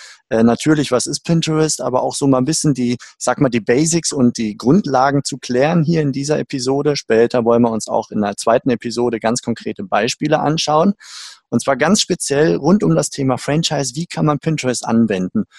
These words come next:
Für all diejenigen, die genauso wie du es gerade gesagt hast, solche Themen auf der To-Do-List haben, aber doch irgendwie sich schwer tun, aus Zeitgründen oder welchen auch immer, äh, da ein bisschen tiefer einzusteigen. Das ist genau der Sinn von heute,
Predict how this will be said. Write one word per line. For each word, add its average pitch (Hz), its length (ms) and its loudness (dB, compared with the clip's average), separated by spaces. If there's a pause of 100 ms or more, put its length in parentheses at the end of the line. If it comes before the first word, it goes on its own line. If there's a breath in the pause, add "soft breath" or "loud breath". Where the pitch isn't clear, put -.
(140 soft breath)
Für 135 160 2
all 139 140 4
diejenigen, 151 600 0
die 127 140 -2
genauso 135 480 2
wie 127 100 -2
du 139 300 -2
es 127 240 -2
gerade 131 280 -2
gesagt 117 380 0
hast, - 540 -4
solche 131 380 0
Themen 135 340 2
auf 123 240 -2
der 113 240 2
To-Do-List 139 640 -2
haben, 139 400 0
aber 127 240 -2
doch 135 220 -4
irgendwie 131 320 -2
sich 120 140 -4
schwer 123 280 2
tun, 127 320 0
aus 117 180 -6
Zeitgründen 127 680 -2
oder 110 160 0
welchen 113 260 0
auch 107 220 -6
immer, 131 260 0 (460 loud breath)
äh, 117 240 2
da 120 180 2
ein 120 80 2
bisschen 131 280 -2
tiefer 120 280 -6
einzusteigen. 104 680 -2
Das 110 120 -2
ist 135 100 -8
genau 123 220 4
der 117 140 4
Sinn 117 240 4
von 95 200 -4
heute, 98 500 -4